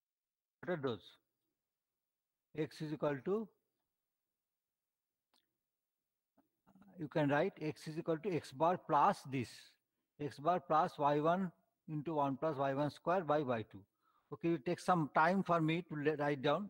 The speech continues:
You calculate and tell me. All of you calculate and tell me. It is easier to calculate in pen and paper, okay? Writing in M S Word is taking so much time.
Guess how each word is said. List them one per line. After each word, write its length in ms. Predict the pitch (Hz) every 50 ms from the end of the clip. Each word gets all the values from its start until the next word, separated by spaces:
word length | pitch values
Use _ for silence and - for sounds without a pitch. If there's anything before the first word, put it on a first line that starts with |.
| -
You 160 | - 170 180 175
calculate 460 | - 165 156 151 - 180 208 220 -
and 160 | 208 185 -
tell 140 | 170 156 135
me. 240 | 120 107 104 92 - _ -
All 180 | 143 156 175
of 140 | 185 175 175
you 100 | 190 190
calculate 400 | 180 180 165 156 143 - 202 190
and 140 | 202 180 -
tell 140 | 156 143 127
me. 180 | 110 104 98 - - _ _ _ _ _ _ _ _ -
It 100 | 151 131
is 140 | 160 175 143
easier 300 | 156 156 131 170 202 202
to 140 | - - 190
calculate 440 | - 175 165 160 - - 190 185 151
in 100 | 175 175
pen 220 | - - 160 156
and 140 | 156 151 135
paper, 280 | - 123 - - 110 127
okay? 380 | 147 - - 202 147 117 107 - -
Writing 380 | 131 139 139 135 - 175 170
in 120 | 170 160 147
M 160 | 147 147 156
S 160 | 170 160 -
Word 300 | 160 170 170 165 156 139
is 120 | 151 - -
taking 400 | - 160 - 156 160 156 160 - -
so 160 | - - 151
much 240 | 151 151 147 - -
time. 260 | 147 131 139 165 196